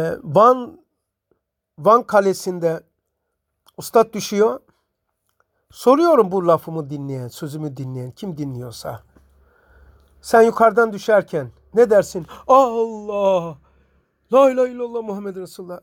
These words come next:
Başka ne dersin? La ilahe illallah, Allahu Ekber, Allahu Ekber. Yani bunun dışında bir şey kimin hatırına gelir?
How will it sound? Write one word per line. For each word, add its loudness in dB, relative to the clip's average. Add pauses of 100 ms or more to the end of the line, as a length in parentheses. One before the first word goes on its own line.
Başka -8
ne -10
dersin? -6 (760)
La 6
ilahe -2
illallah, -8
Allahu -2
Ekber, -12
Allahu -14
Ekber. -20 (1400)
Yani 4
bunun -4
dışında -2
bir -12
şey 0 (680)
kimin 0
hatırına 2
gelir? -6